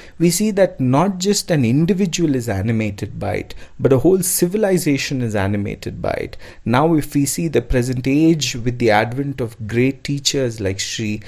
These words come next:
Ramakrishna, Swami Vivekananda, Sri Ramana Maharshi,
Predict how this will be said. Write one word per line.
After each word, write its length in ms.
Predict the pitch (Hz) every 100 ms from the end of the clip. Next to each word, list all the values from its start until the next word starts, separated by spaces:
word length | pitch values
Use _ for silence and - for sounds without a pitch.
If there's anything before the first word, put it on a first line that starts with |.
| - -
Ramakrishna, 880 | 107 110 139 156 135 123 - 113 107
Swami 380 | - 104 107 104
Vivekananda, 1000 | 101 117 120 139 - 113 101 98 98 104
Sri 400 | - 113 107 - - - -
Ramana 440 | 113 143 165 135
Maharshi, 600 | 117 113 107 - 110 98